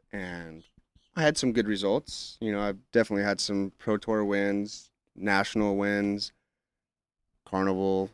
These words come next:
rail events. You know, there's th-, several different things throughout, throughout my career that I won. Um, but you figure, you know, I've been riding competition since early ninety, early, mid nineties, and it's now two thousand fifteen. <laughs> So,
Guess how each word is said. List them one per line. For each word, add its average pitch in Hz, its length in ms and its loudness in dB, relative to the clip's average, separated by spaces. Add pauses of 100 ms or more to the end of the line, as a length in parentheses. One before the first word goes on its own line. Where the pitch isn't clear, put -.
rail 98 300 4
events. 98 400 0
You 107 80 0
know, 104 80 2
there's 107 240 2 (240)
th-, - 100 -20 (260)
several 131 340 4
different 104 300 0
things 101 280 2
throughout, 98 260 2 (220)
throughout 101 220 0
my 90 100 0
career 113 260 2
that 98 120 4
I 90 80 2
won. 98 400 0 (540)
Um, 98 420 4 (640)
but 143 140 4
you 151 80 2
figure, 120 400 6
you 104 120 6
know, 107 100 6
I've 104 220 4
been 98 200 4
riding 98 500 4 (260)
competition 92 760 -4
since - 360 -6 (340)
early 90 200 0
ninety, 92 340 0
early, 92 360 0
mid 95 220 2
nineties, 95 640 0 (420)
and 92 300 0
it's 85 160 -6
now 98 220 2
two - 160 -8
thousand 92 260 0
fifteen. - 480 -2 (200)
<laughs> 147 200 0
So, 175 340 8